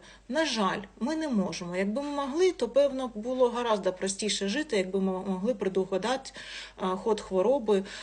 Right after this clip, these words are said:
у кожної, а, пані, яку ми бачимо в себе на прийомі. А, чи варте воно того, чи ні,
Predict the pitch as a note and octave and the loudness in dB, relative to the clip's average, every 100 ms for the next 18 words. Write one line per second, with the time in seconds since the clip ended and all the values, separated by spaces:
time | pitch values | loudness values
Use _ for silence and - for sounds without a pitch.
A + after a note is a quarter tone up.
0 | - - G3+ G3 F#3+ F#3+ A3 G#3+ G3+ G3 | -14 -4 2 4 4 2 0 4 4 6
1 | F#3+ F#3 F#3 G3 F3+ F3+ G#3 B3 A#3+ F#3 | 6 4 0 -2 -4 -4 0 2 2 0
2 | F#3+ G3+ F3 F3+ G3 F#3+ F3+ - F3+ F#3 | 2 0 2 0 0 -4 -2 -2 -2 -2
3 | F3+ F#3 F3+ E3 - G3 - - - - | -4 -4 -4 -4 -8 -12 -14 -14 -12 -12
4 | - - - F#3+ F3+ F#3 - A#3 C#4+ D#4+ | -14 -16 -12 -8 -6 -2 -2 0 0 -2
5 | - B3+ C#4 C#4 C#4 C4+ C#4+ C#4 D4+ D4 | -2 -4 -4 -4 -4 -2 -2 0 -2 -2
6 | E4 | -2